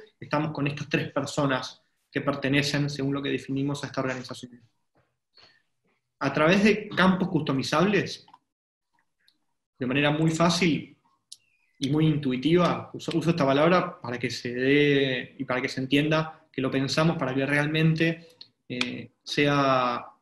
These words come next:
el proceso de adopción muy rápido, establecer, en el caso de los contactos, diferentes orígenes y tipos, y en el caso de las cuentas, también diferentes tipos, en el caso de oportunidades, diferentes estados y tipos.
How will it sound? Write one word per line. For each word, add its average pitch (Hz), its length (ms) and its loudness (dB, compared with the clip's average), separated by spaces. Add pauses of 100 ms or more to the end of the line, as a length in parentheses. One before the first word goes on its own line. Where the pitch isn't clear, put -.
(420)
el 135 140 -6
proceso 143 320 -4
de 151 60 2
adopción 147 480 0
muy 147 140 -4
rápido, 151 720 0 (180)
establecer, 143 720 0 (220)
en 139 100 -2
el 135 80 -2
caso 151 260 -2
de 143 60 4
los 143 80 0
contactos, 175 480 0
diferentes 143 540 -4
orígenes 139 460 -2
y 160 40 -4
tipos, 196 560 -2 (300)
y 143 60 2
en 139 60 6
el 139 60 2
caso 160 240 0
de 151 60 4
las - 140 -2
cuentas, 170 640 2
también 135 280 -2
diferentes 151 400 -2
tipos, 190 300 -4
en 156 60 0
el 143 60 -4
caso 156 180 0
de 156 60 2
oportunidades, 160 520 -2 (240)
diferentes 147 400 0
estados 147 480 -2
y - 80 -16
tipos. - 420 -4